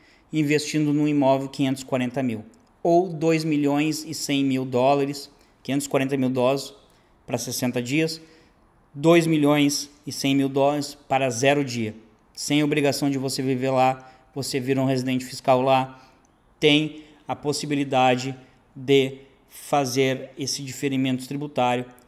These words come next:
e viajar pelo mundo sem obrigação de viver lá. Se você não quer investir, você tem uma casa no Uruguai, uma casa no Brasil. Desde que você fique mais de seis meses no Uruguai e menos de seis meses no Brasil, você dá a saída definitiva do Brasil,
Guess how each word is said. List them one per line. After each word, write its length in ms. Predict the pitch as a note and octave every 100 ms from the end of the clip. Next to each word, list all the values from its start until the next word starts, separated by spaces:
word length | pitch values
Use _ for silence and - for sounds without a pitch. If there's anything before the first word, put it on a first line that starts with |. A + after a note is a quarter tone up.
| -
e 80 | C#3+
viajar 320 | C3+ B2+ C3+
pelo 200 | C3 C#3
mundo 240 | C3+ C#3 C3+
sem 180 | -
obrigação 480 | C#3+ D3 D3 C3+ D3
de 60 | D3+
viver 240 | D3 C#3+
lá. 220 | C3+ G2+ - _ _ _ _ _ _
Se 200 | - -
você 240 | D#3+ D#3+ F3
não 140 | F3+
quer 140 | F3 D#3+
investir, 680 | C#3 B2 - E3+ D3+ - - _ _ _
você 240 | C3 - C#3+
tem 280 | D3+ C3+
uma 180 | C3 C3
casa 400 | B2 G3+ A3+ A3+
no 80 | A3+
Uruguai, 560 | A3 G3+ D#3+ D#3 D3+ D3+ -
uma 180 | D3+ D3+
casa 300 | C#3 E3 D#3+
no 80 | E3
Brasil. 400 | D#3 C#3 A#2 A2 A2
Desde 300 | C3 F3 E3
que 80 |
você 200 | E3+ -
fique 320 | E3+ D#3+ D3 D3
mais 380 | C#3+ F3 A3
de 60 | G#3
seis 240 | - G3
meses 280 | E3+ D3+ C#3+
no 100 | C#3+
Uruguai 460 | D3 C#3+ B2+ A#2 A2+ - - -
e 100 | D3
menos 320 | D#3 E3+ E3+
de 60 | -
seis 160 | D#3
meses 200 | D3+ C#3+
no 80 | C#3+
Brasil, 500 | C#3 C3 C3 D3+ D#3+ - - -
você 240 | C#3+ D3
dá 140 | D3
a 20 | F3
saída 300 | G3+ F#3 F3+
definitiva 480 | F3 F3+ E3+ F3
do 80 | D#3+
Brasil, 520 | D#3+ D#3+ D3 D3 D3